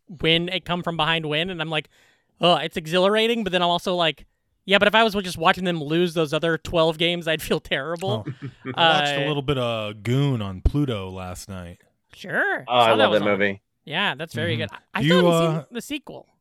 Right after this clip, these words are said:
Speaker 3: I saw
Speaker 2: Do
Speaker 3: the
Speaker 2: you
Speaker 3: sequel.
Speaker 2: watch Pluto, John?
Speaker 3: Only occasionally, 'cause I, I'll forget about it for a long time, and,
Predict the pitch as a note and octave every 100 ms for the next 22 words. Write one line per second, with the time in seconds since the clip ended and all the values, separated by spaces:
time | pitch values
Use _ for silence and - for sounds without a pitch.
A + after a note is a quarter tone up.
0 | _ _ _ _ _ _ B2+ F#3 A3+ A#3
1 | F3+ F#3+ F3 F#3+ F#3 - - F3+ F#3+ G#3
2 | F3+ - _ _ _ _ - _ D3+ F3+
3 | F#3+ E3 _ _ _ _ _ _ - G#3
4 | A#3+ D4 B3 - A3+ A3+ G#3 F#3 E3 E3
5 | E3 D#3 D#3+ D#3+ E3 C#3 D3 E3 E3+ F3
6 | F3+ E3+ E3+ E3+ F3+ F3+ D#3 B2 B2+ A#2+